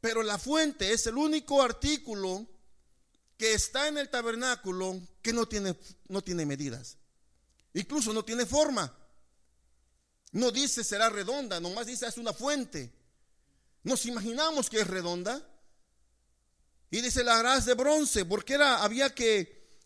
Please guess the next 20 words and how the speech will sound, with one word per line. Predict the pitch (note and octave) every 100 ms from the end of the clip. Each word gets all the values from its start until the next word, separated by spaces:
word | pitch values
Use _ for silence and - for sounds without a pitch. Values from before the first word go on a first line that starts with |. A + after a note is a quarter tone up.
| -
había | G3 A3+ C4
que, | C4 A#3 G#3+ G#3 F#3+ G3 F#3
eh, | F3+ - - - -
entender | G#3 G#3 G#3+ G#3+ G#3 B3+ A3
que | - G3+ G3+
tenía | G3 G3+ A3 B3+ A#3+
que | A3+
traer, | - G3+ A3 A3 G3 - -
eh, | F#3 F3+ E3+ - - - _ _ -
juicio, | C4 C4+ - F3+ E3+ D#3
justicia | F3 F3+ - C4+ - G3+
también. | - F#3 G3+ G#3 G#3 A#3 - - - _ _ _ _ _ _ _ _
Pero | - C4 C4+ C4 B3 - - - _ _ _ _ _ _ _ _ -
hay | D4 D4+
algo | D#4 D4+
que | B3+
me | A#3
llama | B3+ C#4+
la | C4
atención. | A3 G3+ F#3 G#3+ A#3+ G#3+ D#3+